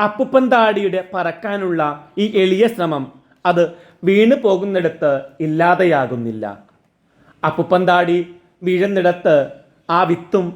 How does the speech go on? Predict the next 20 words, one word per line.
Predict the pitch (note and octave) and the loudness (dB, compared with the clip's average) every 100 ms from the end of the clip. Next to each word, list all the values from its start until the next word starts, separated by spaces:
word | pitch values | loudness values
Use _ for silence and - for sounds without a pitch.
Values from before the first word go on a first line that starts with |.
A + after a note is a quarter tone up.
| E3 | -2
വീഴുകയാണ്. | D3+ D3 D#3 D3+ C3 A#2 A#2 - _ _ _ _ - | 0 0 2 2 0 -4 -10 -16 _ _ _ _ -2
അതിൽ | F#3+ G3 G#3 | 0 2 2
നിന്ന് | G3 F#3+ F3 D#3 - _ F3 E3+ | 0 0 -2 -4 -12 _ -2 2
ആരും | E3+ F#3+ F3 | 2 2 0
അറിയാതെ | D#3 D#3 D#3 C#3+ C#3 B2+ - _ E3 | 0 2 0 0 -4 -6 -18 _ -4
നാളെ | E3 E3 F3 E3+ | 0 2 4 2
ഒരു | D#3+ D#3+ | 2 0
മരം | D3+ C#3+ - _ _ - | 0 -2 -6 _ _ 2
പുറത്തേക്ക് | G#3 G3 G3 F#3+ F#3 F3 | 4 4 2 2 0 -4
വരും. | D3 B2 A#2 _ _ _ _ | -4 -6 -12 _ _ _ _
ആ | E3 E3 E3 E3 | 0 0 0 -2
മരം | D3+ D3+ C#3 - _ _ D3+ | 0 0 -4 -14 _ _ -2
എല്ലാവർക്കും | E3 F3 E3+ E3 - D3 C3+ _ _ _ | 2 2 2 -2 -4 -10 -10 _ _ _
തണൽ | D#3+ E3 E3+ D#3 | -2 0 0 0
നൽകും. | C3+ A#2+ A2 - _ _ _ _ _ G3+ | -4 -4 -8 -10 _ _ _ _ _ 0
ആ | C4+ | 2
മരത്തിൽ | A#3 A3 A3+ A#3+ F3+ D3 _ _ F#3+ | 4 2 0 -2 -2 -8 _ _ -4
പുതിയ | G3 F#3+ F#3 E3 - _ F3+ | -4 -2 -4 -4 -12 _ -4
അപ്പുപ്പൻ | F#3 A#3+ A#3+ C#4 B3+ | -2 -2 0 0 2
താടികൾ | A3+ F#3+ F3 D#3+ | 2 2 0 -2